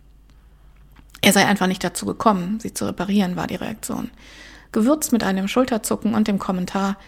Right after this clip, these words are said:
"So schlimm kann es ja gar nicht sein." Doch, es war schlimm. Die enorm gestiegenen Verbrauchszahlen und die damit einhergehend deutlich gestiegenen Kosten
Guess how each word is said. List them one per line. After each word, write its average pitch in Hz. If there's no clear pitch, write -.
"So 196
schlimm 175
kann 165
es 151
ja 170
gar 190
nicht 151
sein." 165
Doch, -
es 240
war 180
schlimm. -
Die -
enorm 240
gestiegenen 247
Verbrauchszahlen 208
und 185
die 202
damit 214
einhergehend 208
deutlich 240
gestiegenen 202
Kosten 208